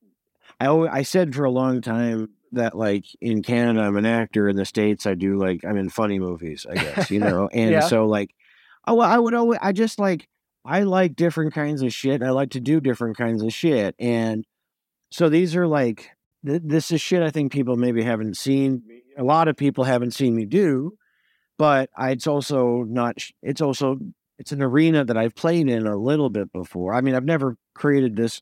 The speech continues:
Speaker 1: or played this character because this is only this movie, there's only this movie. Um, but in terms of, like, doing some sort of dramatic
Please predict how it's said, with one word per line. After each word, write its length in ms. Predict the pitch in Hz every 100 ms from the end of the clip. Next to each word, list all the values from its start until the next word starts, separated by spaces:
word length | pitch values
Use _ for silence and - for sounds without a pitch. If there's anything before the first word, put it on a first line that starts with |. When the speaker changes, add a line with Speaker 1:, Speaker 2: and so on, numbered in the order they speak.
| _
Speaker 1:
or 140 | 127 101
played 260 | 127 113 90
this 140 | 87
character 500 | - 185 175 120 117
because 340 | 117 110 104
this 180 | 101 95
is 120 | 98 98
only 340 | 98 107 104
this 280 | 101 117 -
movie, 180 | 190 156
there's 140 | 107
only 160 | 101 101
this 200 | 101 -
movie. 360 | 170 160 101 - - - - -
Um, 400 | - 127 123 113 - 160
but 180 | 151
in 120 | 143 143
terms 340 | 175 175 170
of, 140 | 160
like, 220 | 139 127 113 _ _ _ _ _ _
doing 320 | 131 151 151 151
some 200 | 151 135
sort 180 | 147 131
of 80 |
dramatic 580 | 113 120 123 160 170 127